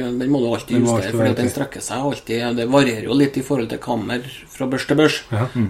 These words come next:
Speaker 1: Eh, fra kammer til kammer,
Speaker 2: Ja.
Speaker 1: om hvor mye den strekker seg i, i, i lengderetningen, da.
Speaker 2: Ja.
Speaker 1: Så, men det må jo, måler jo jeg,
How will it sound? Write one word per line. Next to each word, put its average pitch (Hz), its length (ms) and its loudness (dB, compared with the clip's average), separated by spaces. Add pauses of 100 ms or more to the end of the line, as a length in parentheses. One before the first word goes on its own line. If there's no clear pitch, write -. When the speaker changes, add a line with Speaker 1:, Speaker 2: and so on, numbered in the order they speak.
Speaker 1:
Eh, 131 560 2
fra 123 100 -4
kammer 120 240 2
til 127 100 0
kammer, 123 440 4
Speaker 2:
Ja. 120 140 2
Speaker 1:
om 127 200 0
hvor 127 240 2
mye 123 320 6
den 123 140 0
strekker 135 340 -4
seg 113 300 -4
i, 113 160 -6 (1200)
i, 123 560 -4
i 131 40 4
lengderetningen, 120 720 0
da. 110 120 -2 (160)
Speaker 2:
Ja. 117 100 0
Speaker 1:
Så, 127 160 -4 (400)
men 127 120 2
det 135 100 4
må 165 160 6
jo, 143 240 2 (480)
måler 151 360 0
jo 139 160 0
jeg, 147 540 0